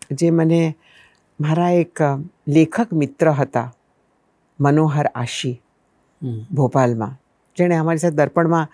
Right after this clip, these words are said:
Speaker 1: અમ્માના કામના ઘણા બધા અનુવાદો કરીને અમે હિન્દીમાં પ્રસ્તુતિઓ કરી છે. એકવાર હું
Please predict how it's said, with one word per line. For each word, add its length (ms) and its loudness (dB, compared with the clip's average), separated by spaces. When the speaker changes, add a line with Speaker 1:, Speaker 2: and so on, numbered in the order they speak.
Speaker 1:
અમ્માના 520 2
કામના 500 -4
ઘણા 260 -2
બધા 160 -2
અનુવાદો 580 -2
કરીને 460 -4
અમે 400 -6
હિન્દીમાં 420 -2
પ્રસ્તુતિઓ 560 -4
કરી 240 -8
છે. 240 -16
એકવાર 260 2
હું 280 -2